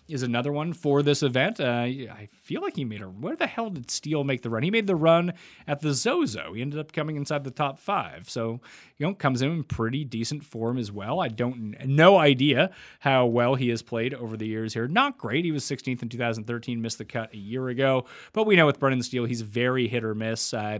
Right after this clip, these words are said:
has played well at P G A National over the years. Obviously a much tougher course.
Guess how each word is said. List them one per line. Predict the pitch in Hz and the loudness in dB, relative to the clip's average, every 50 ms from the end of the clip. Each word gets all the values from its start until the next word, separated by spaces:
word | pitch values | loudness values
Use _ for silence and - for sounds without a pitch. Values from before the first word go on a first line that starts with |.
| - | -6
has | - 131 127 120 | -4 -4 -4 -4
played | 120 - 123 123 113 110 | -2 -2 -2 -2 -2 -2
well | 117 117 120 120 117 120 - | -2 0 0 0 -2 -4 -6
at | 113 110 110 110 113 113 110 110 113 - - - - - - _ _ | -8 -6 -4 -4 -4 -4 -4 -4 -6 -8 -14 -20 -20 -20 -20 _ _
P | - 151 147 | -4 -2 -2
G | 123 113 123 113 110 | -2 0 -2 -2 -2
A | |
National | 101 98 95 104 117 127 135 - - 156 139 131 135 | -4 -8 -8 -4 -2 -2 0 0 0 0 0 0 0
over | 135 135 127 131 135 | -2 -2 -2 -2 -2
the | 131 | -2
years. | 131 131 131 131 131 127 131 | -2 0 0 0 0 0 -2
Obviously | 120 120 113 113 98 117 113 | -4 -6 -6 -4 -4 -4 -4
a | 104 | -4
much | 104 98 - - - | -4 -8 -10 -14 -14
tougher | - - - 131 123 - 110 98 | -16 -4 -4 -4 -4 -2 -6 -8
course. | - - - - 247 208 123 101 104 - - - | -8 -10 -6 -4 -2 -2 -4 -4 -6 -8 -8 -8